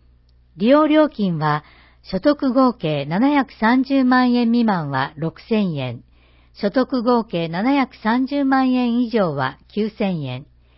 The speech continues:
いずれも利用期間は合わせて七日間まで。なお、感染症の疑いや入院治療の必要がある人は利用できません。産後ホームヘルプ事業。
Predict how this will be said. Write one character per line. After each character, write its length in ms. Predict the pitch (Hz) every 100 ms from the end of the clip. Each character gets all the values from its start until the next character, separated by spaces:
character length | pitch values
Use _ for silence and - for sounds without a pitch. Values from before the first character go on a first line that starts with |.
| _ _ _ _ -
い 120 | 190
ず 120 | 277
れ 160 | 302 285
も 300 | 269 254 -
利 160 | 160 190
用 200 | 226 233
期 140 | 247
間 260 | 196 180 170
は 220 | 165 170
合 120 | 170
わ 120 | 190 233
せ 160 | 214
て 120 | -
七 280 | 147 147 214
日 160 | 262 277
間 260 | 240 196
ま 160 | 156 139
で。 240 | 127 143 _ _ _ _ _ _ _ _ _
な 220 | 226 208
お、 160 | 196 - -
感 240 | 240 285
染 200 | 285 277
症 280 | 269 254 247
の 120 | 233
疑 380 | 226 226 208 208
い 100 | 196
や 220 | 190 190 - - _
入 180 | 180 233
院 220 | 277 294
治 120 | 277 285
療 240 | 247 202
の 120 | 175
必 240 | - - 269
要 160 | 277
が 160 | 262 262
あ 80 | 262
る 80 |
人 240 | 240 - 208
は 220 | 190 -
利 140 | 156 175
用 160 | 196
で 100 | 190
き 140 | 190 180
ま 120 | 175
せ 220 | - 151
ん。 100 | 139 _ _ _ _ _ _ _ _ _ _ _ _ _ -
産 280 | 285 302
後 160 | 285 269
ホ 200 | 262 269
ー 20 |
ム 120 | 254 240
ヘ 140 | 247
ル 120 | 247
プ 140 | 247 214
事 200 | 226 185
業。 380 | 151 135 123